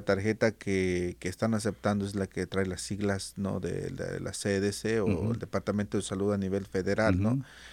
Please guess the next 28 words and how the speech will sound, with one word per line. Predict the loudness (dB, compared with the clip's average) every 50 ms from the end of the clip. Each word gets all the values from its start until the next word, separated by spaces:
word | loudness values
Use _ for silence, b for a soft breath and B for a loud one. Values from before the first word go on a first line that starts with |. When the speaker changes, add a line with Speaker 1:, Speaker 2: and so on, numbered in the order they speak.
| B B B -8
Speaker 1:
Y | -4 -2 -2 -2 -2 -2 -2 0 0
a | 0 0
ve-, | 2 0 0
no, | 2 2 2 2 2
am, | 2 0 0 0 -2 -4 -4 -4
no | 0 2 4 4 4
todos, | 6 6 8 8 8 6 4 0 -2
pero | -2 0 2 2 2 2 2 0 -2 -4 -4
no | -4 -4 -4
quiero | 0 2 4 4 6 6 4
decir | 2 0 -2 -2
que | -2 -2
en | 0
todas | 2 2 0 0 2
partes, | 2 2 2 2 2 0 0 0 -2
pero | -2 0 0 2 4 4 2 2 2
en | 0 0
algunas | -2 -2 -2 -2 -2 -4
partes | -4 -2 -2 -2 -2 -2 -4 -6 -2
no | -2 0 0 2 2
aceptan | 0 0 -2 -4 -6 -4 -4 -2 -2 -2
las | -2 -4 -4 -4 -4
otras | -4 -2 -2 -2 -2 -2 -4
que | -6 -4 -2 -2
no | 0 0 0 0
tienen | 0 0 0 0 0 -2
las | -2 -4 -6
sigla-, | -8 -6 -6 -4 -4 -4 -6 -4